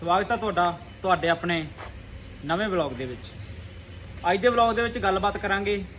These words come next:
ਤੁਹਾਡੇ ਨਾਲ ਫਿਰ ਅੱਠ ਸੌ ਪਚਵੰਜਾ ਟਰੈਕਟਰ ਤੇ, ਜਿਹੜਾ ਕਿ ਤੁਸੀਂ ਇੱਧਰ ਫਰੇਮ ਦੇ ਵਿੱਚ ਦੇਖ ਰਹੇ ਹੋ।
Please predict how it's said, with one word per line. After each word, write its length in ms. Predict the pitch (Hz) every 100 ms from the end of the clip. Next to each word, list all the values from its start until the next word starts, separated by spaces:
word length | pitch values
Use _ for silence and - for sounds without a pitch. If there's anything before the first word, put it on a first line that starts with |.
| -
ਤੁਹਾਡੇ 240 | 185 175
ਨਾਲ 260 | 185 190 180 - -
ਫਿਰ 220 | 196 214 -
ਅੱਠ 80 | 180 -
ਸੌ 80 | 190
ਪਚਵੰਜਾ 380 | - 175 165
ਟਰੈਕਟਰ 320 | 160 151 - 139
ਤੇ, 180 | 131 117 - - - - - -
ਜਿਹੜਾ 200 | 175 233
ਕਿ 120 | 220
ਤੁਸੀਂ 280 | 202 170 196
ਇੱਧਰ 200 | 196 202
ਫਰੇਮ 320 | 165 165 165
ਦੇ 100 | 175
ਵਿੱਚ 180 | 170 160
ਦੇਖ 240 | 147 131
ਰਹੇ 140 | 135
ਹੋ। 80 | 127